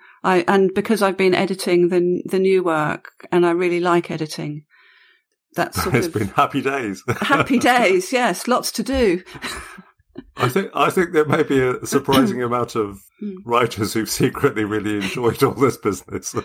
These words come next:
Speaker 2: <laughs>
Speaker 1: Yeah. And, uh, I, I was ill in twenty twenty, so being better has been lovely. So I've got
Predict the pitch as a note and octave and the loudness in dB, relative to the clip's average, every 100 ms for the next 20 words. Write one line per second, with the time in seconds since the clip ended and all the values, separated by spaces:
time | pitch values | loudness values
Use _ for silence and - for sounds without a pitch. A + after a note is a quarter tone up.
0 | - - - C4 C4 F#3+ F#3 - _ _ | -8 -12 -8 -4 0 0 -4 -14 _ _
1 | _ _ - A#3 A3+ G#3 A3+ G#3+ G#3 - | _ _ -2 0 2 2 2 4 2 2
2 | G3+ G3+ G3+ - G#3 G#3 G#3 - A3 F#3+ | 2 2 -2 -2 0 2 0 0 2 2
3 | D#3+ E3 - - F3+ F3+ F3 F3+ F3+ - | 2 -2 -8 -4 0 2 0 -4 -8 0
4 | F#3+ F#3 F3 F3+ F3 - D3+ D3+ - E3+ | 0 0 0 2 0 0 -4 -4 -2 0
5 | D#3+ D#3+ - - - G3+ F#3+ F#3+ F#3+ - | 0 -4 -8 -14 -2 0 2 0 0 -2
6 | C3 C#3+ D3+ E3 - E3+ D#3 E3 D#3+ D3+ | 0 -2 -4 -6 -2 0 2 0 0 -4
7 | C#3+ D3+ - D#3 D3+ - D#3 - C#3+ - | -4 -8 -6 -4 -4 -6 -6 -4 -4 -6